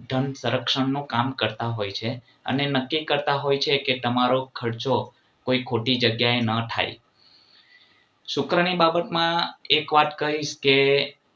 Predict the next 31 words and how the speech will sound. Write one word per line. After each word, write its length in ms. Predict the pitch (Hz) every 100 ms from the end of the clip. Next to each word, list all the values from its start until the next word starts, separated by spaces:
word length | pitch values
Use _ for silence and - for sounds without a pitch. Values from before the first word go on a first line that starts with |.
| _
આવા 260 | 123 131 147
જાતકો 840 | 147 139 147 143 143 139 143 147
પોતાના 420 | - 127 139 143 139
સુખ 300 | - 143 -
પાછળ 360 | 135 131 143
વધારે 360 | 131 120 127 135
ખર્ચો 400 | 131 123 120 127
કરવાવાળા 580 | 127 127 127 123 123 123
હોય 220 | 123 120
છે. 140 | 120
આવા 200 | 123 120
વસ્તુ, 440 | 127 127 123 - _
આવા 240 | 127 127 131
જાતકોને 600 | 127 127 131 131 131 131
બ્રાન્ડેડ 480 | 123 117 120 127
વસ્તુ 300 | 123 123 131
વધારે 340 | 123 113 113 123
પસંદ 380 | 113 110 117 117
હોય 200 | 113 113
છે. 340 | - 117 - - - _
પોતાની 400 | 123 127 127 135
મોજ 320 | 131 127 127
શોખ 320 | - 135 - _
પર 240 | 135 131
થોડો 420 | 131 _ 135 135
વધારે 460 | 120 110 123 131 131 -
પડતો 280 | 120 131 127
ખર્ચો 340 | 120 107 120
કરવાવાળા 580 | 120 113 113 110 104 104
હોય 200 | 101 95
છે. 320 | - 117 127